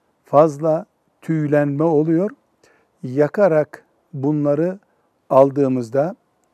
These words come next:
daha geç çıkıyor en azından. Burun ve kulaktaki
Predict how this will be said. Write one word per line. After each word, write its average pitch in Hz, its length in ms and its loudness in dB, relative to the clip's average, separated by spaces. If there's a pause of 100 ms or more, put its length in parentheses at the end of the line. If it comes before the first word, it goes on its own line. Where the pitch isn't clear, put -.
daha 185 220 2
geç 151 400 -4 (520)
çıkıyor 123 420 -6
en 139 180 -6
azından. 117 540 -8 (600)
Burun 185 640 -2
ve 139 400 0 (160)
kulaktaki 147 760 0